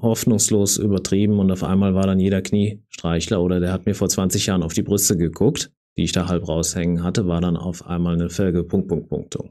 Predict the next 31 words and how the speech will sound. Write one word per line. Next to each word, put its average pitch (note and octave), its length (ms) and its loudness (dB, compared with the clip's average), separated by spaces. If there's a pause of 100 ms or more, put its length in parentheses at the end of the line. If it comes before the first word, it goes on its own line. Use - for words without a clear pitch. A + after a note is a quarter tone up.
(160)
Wurde G2 240 2
dann G2 180 2
alles A2 240 2
in A2+ 60 2
einen G#2 180 2
Topf G#2+ 220 -2
geschmissen G#2 380 -2
und - 80 -8
völlig G2 240 0
übertrieben F#2 400 -2 (520)
und F2+ 160 -2
so F2+ 140 -2
weiter E2+ 300 0
und D#2+ 120 -4
so D#2+ 120 -6
fort. F2 240 0
Und F2 80 0
es E2+ 100 -2
gab F#2+ 160 -2
ja A2 60 2
sogar F#2+ 340 0
Aktionen, G2 560 2
wo F#2+ 120 4
dann F#2 180 4
die, F2+ 240 4
die, E2+ 240 0 (360)
ja, F#2+ 160 4
sogar G#2+ 240 4
die G2 300 0
abgereistesten G2+ 1120 0
Vertreter F#2+ 720 0